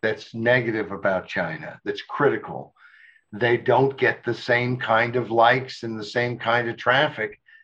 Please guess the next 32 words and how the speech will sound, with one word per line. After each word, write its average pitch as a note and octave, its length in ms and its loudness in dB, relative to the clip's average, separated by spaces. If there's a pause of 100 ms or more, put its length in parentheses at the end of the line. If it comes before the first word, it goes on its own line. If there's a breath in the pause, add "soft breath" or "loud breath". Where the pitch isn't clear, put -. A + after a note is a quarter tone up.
(160)
that A2+ 140 0
they A#2 120 0
get A2+ 200 2
on A2 200 2
other A2+ 280 0
posts. - 720 0
And, G#2 340 0
uh, G2+ 320 4 (340 loud breath)
and A#2+ 100 4
I've B2 120 6
heard D#3+ 200 4
it D3 80 0
from A#2+ 140 -8
so D#3+ 200 2
many C#3 220 2
different C#3 560 2
people B2+ 460 -4
that G#2+ 220 4
I, A2 240 4 (580 loud breath)
you B2+ 100 0
know, F#2+ 320 -2
and, A2+ 220 -4
and, C#3 280 4
and D3 200 4
have C#3 200 6
kind D3+ 220 4
of C#3 100 2
felt D3 220 8
the C3 60 -6
same C#3 240 2
way C3 140 6
myself A2 680 4